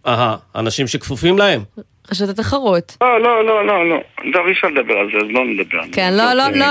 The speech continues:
Speaker 2: לא נמשוך אותך בלשון, לא נסבך אותך יותר. אה, לסיום, נשאל על, אה, משהו שעשיתם, אה, היום. פניתם לממשלה וביקשתם לבטל כרגע, הזכרת את זה קודם, גם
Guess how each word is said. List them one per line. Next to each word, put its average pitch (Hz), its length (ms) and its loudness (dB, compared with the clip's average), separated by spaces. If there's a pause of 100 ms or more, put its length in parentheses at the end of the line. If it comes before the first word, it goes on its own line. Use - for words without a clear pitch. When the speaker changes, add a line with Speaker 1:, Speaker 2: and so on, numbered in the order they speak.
Speaker 2:
לא 285 180 2
נמשוך 294 340 2
אותך 269 240 -2
בלשון, 226 440 0
לא 247 140 2
נסבך 220 380 0
אותך 226 220 -2 (100)
יותר. 269 340 0 (360)
אה, 247 200 2
לסיום, 269 640 2
נשאל 285 300 2
על, 269 180 2
אה, 247 120 2
משהו 247 260 0
שעשיתם, 240 600 0
אה, 226 200 2
היום. 240 400 4
פניתם 254 460 2
לממשלה 226 680 2
וביקשתם 226 500 0
לבטל 214 360 2
כרגע, 226 440 0
הזכרת 208 360 -2
את 208 100 0
זה 196 80 -2
קודם, 226 300 2
גם 220 120 2